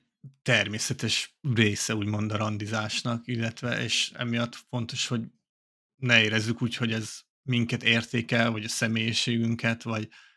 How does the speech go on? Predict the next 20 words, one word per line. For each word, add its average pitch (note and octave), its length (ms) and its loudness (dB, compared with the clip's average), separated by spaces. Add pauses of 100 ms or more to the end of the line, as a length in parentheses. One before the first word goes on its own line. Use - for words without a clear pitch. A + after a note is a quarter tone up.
(100)
egyszerűen A#2 680 -2 (600)
van A#2 480 -2
valami A2+ 340 2
olyasminek A2 580 -2
a A2 60 0
jele, G#2+ 240 0
hogy A2 300 -6 (100)
velünk A2 540 -8
valami A2 380 -2
nem A2+ 240 4
jobb, C3+ 340 6 (420)
nem A2+ 220 6
jó, C3+ 260 8 (160)
vagy G#2 380 -8
akár G#2 360 0
nem G2 320 -4 (280)
jobb, G#2+ 420 -4
mint G#2 300 -8
mondjuk A2+ 380 -8
amire A2+ 1120 -8